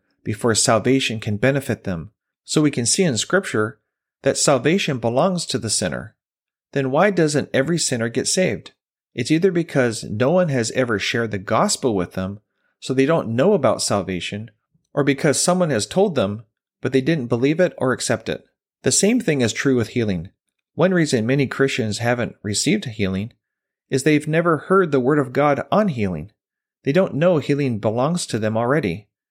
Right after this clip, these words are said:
They thought that they had to stay sick, but healing still belongs to them. There are other reasons why Christians don't get healed as well, but the point is,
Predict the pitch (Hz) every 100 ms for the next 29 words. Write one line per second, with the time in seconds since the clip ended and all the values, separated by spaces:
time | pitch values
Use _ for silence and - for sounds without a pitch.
0 | _ _ - 135 - 156 160 143 139 127
1 | 151 147 - 147 196 - 117 80 - _
2 | _ _ - 131 - 214 165 123 147 123
3 | 131 160 165 - 98 87 85 _ _ _
4 | _ _ _ - 156 135 - 196 202 147
5 | 110 104 - 98 98 113 104 - 147 -
6 | 139 - 120 120 107 - 113 107 104 104
7 | 92 87 _ _ _ _ - 123 113 -
8 | 185 196 - 113 104 101